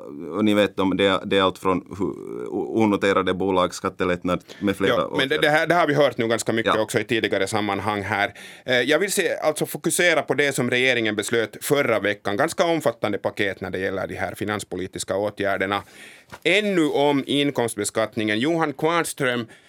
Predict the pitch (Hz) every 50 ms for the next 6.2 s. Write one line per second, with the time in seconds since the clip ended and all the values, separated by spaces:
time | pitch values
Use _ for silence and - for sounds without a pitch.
0 | - _ _ - 120 120 117 117 107 - - _ _ _ - 101 131 156 180 170
1 | 160 - - 156 170 190 180 180 - 156 143 - - 139 123 139 147 139 131 -
2 | 160 156 151 147 - - 139 117 - - - 131 131 127 123 117 113 117 - -
3 | - 117 110 110 110 107 104 - - - - 113 135 156 165 160 147 135 127 113
4 | 104 113 107 101 - - 107 107 101 98 101 101 101 98 98 92 - - - -
5 | _ _ _ _ _ _ - - - - 113 110 104 - - 101 - - 95 95
6 | - - - -